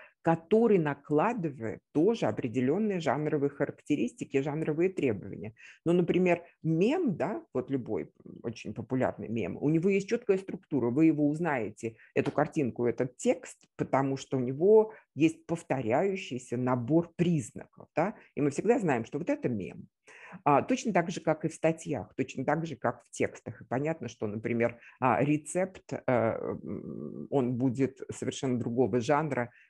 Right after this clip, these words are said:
чем, скажем, а, эссе. А, дальше,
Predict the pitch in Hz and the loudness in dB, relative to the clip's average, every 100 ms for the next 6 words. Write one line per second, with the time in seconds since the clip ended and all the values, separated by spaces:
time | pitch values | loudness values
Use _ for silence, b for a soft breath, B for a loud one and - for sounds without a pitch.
0 | _ - 143 139 - 120 120 120 113 107 | _ -4 -4 -4 -4 -2 -2 -2 -2 -2
1 | 110 - - 156 - - - - _ _ | -4 -4 0 0 0 -8 -10 -10 _ _
2 | B B B 170 147 165 160 - - _ | B B B -2 4 6 6 4 -2 _
3 | 147 131 160 262 339 - - | -2 4 4 4 -2 -8 -12